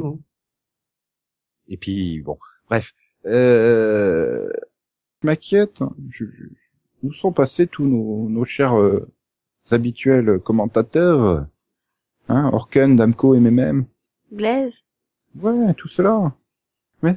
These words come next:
Speaker 2: c'est, on va s'inquiéter, on va bientôt appeler les pompiers, hein. Faites gaffe, hein. Ils vont venir défoncer à coups de hache votre porte, hein, pour vous sauver.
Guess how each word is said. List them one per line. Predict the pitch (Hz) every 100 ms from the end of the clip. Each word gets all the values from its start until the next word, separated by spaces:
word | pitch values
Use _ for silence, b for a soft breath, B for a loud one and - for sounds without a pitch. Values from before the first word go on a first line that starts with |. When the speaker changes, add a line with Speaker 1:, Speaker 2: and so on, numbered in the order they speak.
| 180
Speaker 2:
c'est, | - 131
on | 123
va | 131 143
s'inquiéter, | 127 127 120 262
on | 220
va |
bientôt | 127 123 127
appeler | - 135
les | 117 101
pompiers, | 151 - 247
hein. | 170 165 143 107 -
Faites | 143
gaffe, | 233 -
hein. | 156 - _ _ _ _ _ _
Ils | 120
vont | 117
venir | 117 123
défoncer | 123 - 127 123
à |
coups | - 117
de | 123
hache | 127 117
votre | 107
porte, | - 214 156
hein, |
pour | 143 131
vous | 123
sauver. | - 110 104